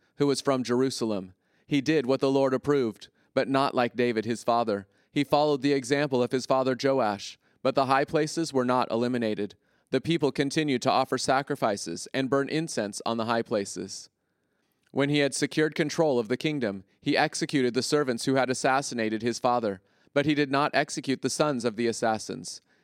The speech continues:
He obeyed the Lord's commandment as recorded in the law scroll of Moses.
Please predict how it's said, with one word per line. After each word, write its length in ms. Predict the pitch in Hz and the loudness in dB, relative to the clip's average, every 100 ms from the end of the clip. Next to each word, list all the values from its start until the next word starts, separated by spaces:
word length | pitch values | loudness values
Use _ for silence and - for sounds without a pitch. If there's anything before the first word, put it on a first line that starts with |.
| _ | _
He 160 | 147 147 | 0 2
obeyed 340 | 127 139 160 | 4 2 2
the 100 | 143 | 2
Lord's 300 | 139 143 135 | 2 2 0
commandment 500 | 156 135 135 139 113 | -2 0 0 0 0
as 160 | 113 120 | 0 0
recorded 440 | 131 151 151 127 | 0 2 2 0
in 80 | 117 | 0
the 100 | 123 | 0
law 220 | 123 135 | 2 0
scroll 340 | 135 - 104 110 | 0 0 0 0
of 100 | 120 | 0
Moses. 580 | 123 123 104 95 - | 0 0 -4 -6 -12